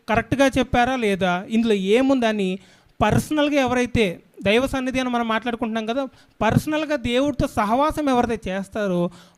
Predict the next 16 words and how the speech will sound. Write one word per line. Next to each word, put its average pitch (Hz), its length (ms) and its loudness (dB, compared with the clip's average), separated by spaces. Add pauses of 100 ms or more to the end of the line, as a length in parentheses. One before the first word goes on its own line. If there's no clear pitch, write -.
వారికి 214 520 2
మాత్రమే 247 440 -2
దేవుడు 233 320 2
పరిచయం 208 380 -4
అవుతాడు. 180 400 -4 (420)
ఇష్టం 277 300 -2
వచ్చి 240 540 2
వెళ్ళిపోయే 240 440 2
వారికి 226 300 -2
దేవుడు 214 300 0
పరిచయం 214 440 -4
కాడు, 233 440 2
దేవుడు 214 320 2
మనకి 208 260 -4
అర్థం 190 340 -2
కాడు. 165 360 -6